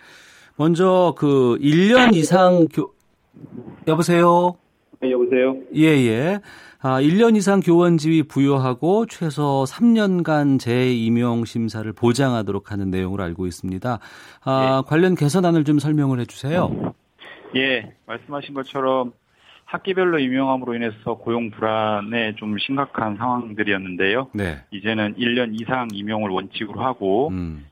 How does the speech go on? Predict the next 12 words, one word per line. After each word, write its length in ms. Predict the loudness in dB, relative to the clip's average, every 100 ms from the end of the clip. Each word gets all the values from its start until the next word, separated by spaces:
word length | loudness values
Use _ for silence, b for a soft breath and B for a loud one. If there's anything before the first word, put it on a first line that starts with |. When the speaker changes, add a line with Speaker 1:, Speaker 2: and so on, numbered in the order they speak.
| -10
Speaker 2:
임용 380 | -4 -2 -2
기간이 500 | -4 -2 -2 -4 -6
만료되었을 680 | -6 -4 -4 -2 -4 -4 -14 -10
때, 320 | -4 -2 -4 -8 b b b -12
어, 280 | -8 -6 -6 -4
재임용 380 | -4 -2 -4 -4
절차를 460 | -6 -4 -4 -6 -8
삼 180 | -14 -12
년까지는 580 | -12 -8 -8 -8 -10
보장하고 600 | -10 -10 -8 -8 -8 -10
그 180 | -10 -8
이후에도, 840 | -4 -2 -2 -2 -4 -4 -4 -4